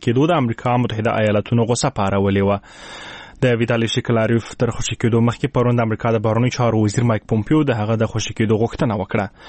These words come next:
د ازادي راډیو د خبر مرکزي څانګې، اه، راپور لنډیز له صالح محمد صالح اورو.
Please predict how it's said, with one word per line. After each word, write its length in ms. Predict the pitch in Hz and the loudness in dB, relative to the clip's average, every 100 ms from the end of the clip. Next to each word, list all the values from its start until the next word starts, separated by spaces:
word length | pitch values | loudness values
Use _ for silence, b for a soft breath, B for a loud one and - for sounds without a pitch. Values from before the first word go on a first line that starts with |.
| B B | B B
د 60 | - 127 | 0 2
ازادي 280 | 123 117 123 | 2 2 2
راډیو 200 | 120 120 | 2 2
د 120 | 113 107 | 0 -2
خبر 260 | 117 113 | 0 0
مرکزي 320 | 110 110 110 127 | 0 0 0 0
څانګې، 400 | 139 123 123 123 123 - | 0 2 2 4 2 0
اه، 280 | 113 110 110 107 110 | -2 0 0 0 0
راپور 580 | 107 - 135 135 127 | 0 0 2 2 2
لنډیز 760 | 120 113 110 113 151 143 123 139 - 107 107 | 2 2 2 2 2 2 0 -2 -2 0 0
له 200 | 107 104 - | 0 0 0
صالح 260 | 107 104 | 0 2
محمد 440 | 104 98 101 104 - | 0 0 0 -2 0
صالح 420 | 117 110 104 101 101 | 0 2 0 0 0
اورو. 280 | 98 98 | 2 0